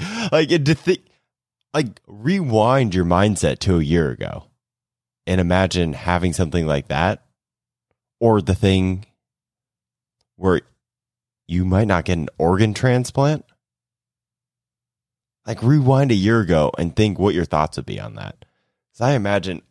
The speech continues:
I'm not okay with that now. Like, I'm not gonna just conform to this. Well, it's just wrong. At the end of the day, it's wrong. Like, people deserve freedom. And looking at what's happening in Australia,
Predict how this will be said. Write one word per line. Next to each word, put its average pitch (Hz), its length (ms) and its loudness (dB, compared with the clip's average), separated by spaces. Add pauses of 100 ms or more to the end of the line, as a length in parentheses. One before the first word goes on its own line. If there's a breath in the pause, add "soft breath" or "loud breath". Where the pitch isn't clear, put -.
(280)
I'm 143 160 -4
not 113 180 4
okay 98 220 4
with 92 140 2
that 80 180 2
now. 92 520 0
Like, 92 320 0
I'm 98 140 0
not 113 160 2
gonna 98 160 0
just 90 180 -4
conform 98 500 0
to 85 80 0
this. 87 380 0 (180)
Well, 95 260 -8 (500)
it's 123 100 -4
just 135 160 -2
wrong. 117 460 0 (1200)
At 98 120 -2
the 123 100 4
end 117 120 2
of 101 80 0
the 101 80 0
day, 87 160 2
it's - 200 -4
wrong. 69 300 -4 (1500)
Like, 78 220 -8 (140)
people 104 420 2
deserve 87 400 -2
freedom. 69 420 -2
And 78 340 -2
looking 95 360 2
at 82 200 2
what's 87 180 0
happening 85 400 -2
in 76 120 0
Australia, 85 760 0